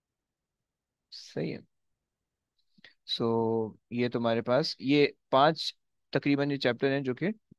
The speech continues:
तुम्हारे पास रिलेट होके आएंगे इसके अंदर, राइट। तो अब तुम्हें जो है ना इस फोर्स को थोड़ा सा औकात से पढ़ना होगा, सही, उसको थोड़ी सी लिफ्ट करानी होगी, सही। बदतमीजी से पढ़ोगे, फोर्स के साथ मजाक करोगे, तो फिर फोर्स तुम्हारे साथ जिंदगी भर मजाक करेगी, समझ रहे हो? तो इससे जो है थोड़ा सा इंसान के बच्चे की तरह पढ़ लेना, ताकि ये स-, ये चैप्टर अच्छे से समझ में आ जाए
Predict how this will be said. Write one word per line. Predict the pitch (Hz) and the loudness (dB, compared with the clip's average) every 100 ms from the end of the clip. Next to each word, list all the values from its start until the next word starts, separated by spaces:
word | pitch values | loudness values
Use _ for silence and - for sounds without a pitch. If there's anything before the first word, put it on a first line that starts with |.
| _ _ _ - | _ _ _ -8
तुम्हारे | 139 127 131 | 2 4 6
पास | 135 127 | 4 2
रिलेट | 120 120 113 117 | 0 2 0 0
होके | 110 139 | -2 -2
आएंगे | 92 107 101 92 | 0 0 0 -2
इसके | 98 95 | -4 -8
अंदर, | 85 113 | -4 0
राइट। | 156 - | 0 0
तो | 135 | 0
अब | 151 | 0
तुम्हें | 170 190 | 0 0
जो | 185 | 2
है | 185 | 4
ना | 196 | 2
इस | 180 - | 2 0
फोर्स | 160 180 | 2 2
को | 180 | 0
थोड़ा | 175 151 | 2 4
सा | 165 | 4
औकात | 139 123 127 135 | 2 4 4 4
से | 143 | 2
पढ़ना | 131 120 123 | 0 0 0
होगा, | 117 135 | -2 -4
सही, | 139 131 | -2 -2
उसको | - 127 | -2 -4
थोड़ी | 127 | -4
सी | 127 120 | -2 -2
लिफ्ट | 120 - | -2 2
करानी | 127 127 139 | 2 2 0
होगी, | 135 175 - - - - | -6 -8 -12 -20 -20 2
सही। | 131 | 2
बदतमीजी | 127 - 135 151 156 | 2 0 0 2 2
से | 170 | 4
पढ़ोगे, | 156 156 160 | 4 4 2
फोर्स | 160 139 147 | 2 0 0
के | 160 | 2
साथ | 147 147 | 2 4
मजाक | 127 135 139 | 6 6 6
करोगे, | 139 147 | 0 2
तो | 143 | 0
फिर | 143 135 | -2 0
फोर्स | 135 131 | 0 0
तुम्हारे | 127 123 | 0 2
साथ | 139 117 | 2 0
जिंदगी | 120 123 120 | 0 0 0
भर | 120 | 0
मजाक | 113 101 101 | 0 0 0
करेगी, | 101 98 101 | -2 -8 -10
समझ | 113 117 | -8 -4
रहे | 160 | -2
हो? | - _ _ _ _ _ | -4 _ _ _ _ _
तो | 123 123 | 0 0
इससे | 120 143 135 | 0 2 2
जो | |
है | 135 | 2
थोड़ा | 139 131 | 2 0
सा | 131 | -2
इंसान | 131 123 131 | -2 -2 -2
के | |
बच्चे | 139 151 | -2 -4
की | 147 | 0
तरह | 156 | 0
पढ़ | 160 151 | 0 -2
लेना, | 151 - | -2 -2
ताकि | 139 117 123 | -2 0 2
ये | 123 120 | 2 0
स-, | 120 | -4
ये | 87 113 | -4 -4
चैप्टर | 107 120 120 | -2 -2 0
अच्छे | 113 131 | -2 -4
से | 123 | -4
समझ | 120 135 | -4 -2
में | 143 | -2
आ | |
जाए | 147 139 | -2 -6